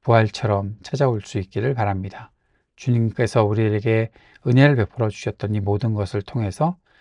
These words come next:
죽어가는 것처럼 보였던 관계와 사랑도 다시 한번 주님의 은혜 안에 살아날 수 있기를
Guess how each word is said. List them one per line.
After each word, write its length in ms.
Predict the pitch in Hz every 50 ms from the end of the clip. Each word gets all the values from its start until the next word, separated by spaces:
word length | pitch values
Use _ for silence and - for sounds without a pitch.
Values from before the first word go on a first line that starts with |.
| _ _ _ _ _
죽어가는 1080 | - - 123 117 143 147 143 139 139 147 151 160 - _ _ _ - - 113 110 117 113
것처럼 420 | 110 107 - - - 117 110 107
보였던 640 | - - 107 107 101 - _ - 104 98 98 95 - _ _ _ _ _ _
관계와 460 | - 110 101 104 95 104 98 98 98
사랑도 640 | 101 - - 135 127 117 110 101 113 123 147 175 180 - _ _ _ _ _ _
다시 220 | - - - -
한번 340 | 104 98 95 92 101 98 95
주님의 440 | - - 107 101 98 98 101 104 123
은혜 180 | 127 127 127
안에 400 | 123 113 110 107 117 135 165 180 - _ _ _ _ _
살아날 460 | - - 135 131 131 120 107 101 95
수 200 | - - - 101
있기를 520 | 92 - _ - 98 98 123 143 151 156